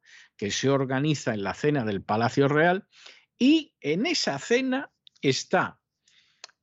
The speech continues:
un chef español que ha conseguido que lo enchufara Biden, o sea, tiene un cargo ya, un carguete, porque lleva peloteando a la administración demócrata de antes de que llegara al poder y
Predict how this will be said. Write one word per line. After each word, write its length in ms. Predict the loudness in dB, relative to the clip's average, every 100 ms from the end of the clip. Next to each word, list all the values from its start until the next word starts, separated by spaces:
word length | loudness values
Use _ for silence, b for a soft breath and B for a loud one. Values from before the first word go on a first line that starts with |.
| _ _ _
un 280 | 0 2 2
chef 400 | 2 2 2 -2 _
español 720 | -2 -2 -4 -2 0 0 -2 -8 _ _
que 120 | -2
ha 40 | -2
conseguido 540 | -4 -4 -2 0 -2
que 120 | -2
lo 120 | -2
enchufara 680 | -2 -2 -4 -4 0 0 2
Biden, 520 | 0 0 -2 -6 -8 -12 _ _ _
o 40 | -16
sea, 160 | -16 -6
tiene 180 | -2
un 140 | -2 -2
cargo 400 | 0 0 -2 -8
ya, 200 | -6 -4
un 140 | -4
carguete, 720 | -4 -4 0 0 0 -2 -2
porque 260 | -4 -10 -6
lleva 400 | -2 -2 -2 -4
peloteando 800 | -4 -4 -2 0 2 2 0 -2
a 20 |
la 60 | -4
administración 960 | -2 0 0 -2 -4 2 4 4 2 B B B
demócrata 800 | 0 2 4 2 2 -2 -4 -4
de 160 | -2 0
antes 400 | 0 -2 -4 -6
de 100 | -4
que 80 | -4
llegara 300 | -2 0 0
al 120 | 0
poder 540 | 2 4 4 2 -2 _
y 440 | -8 0 0 0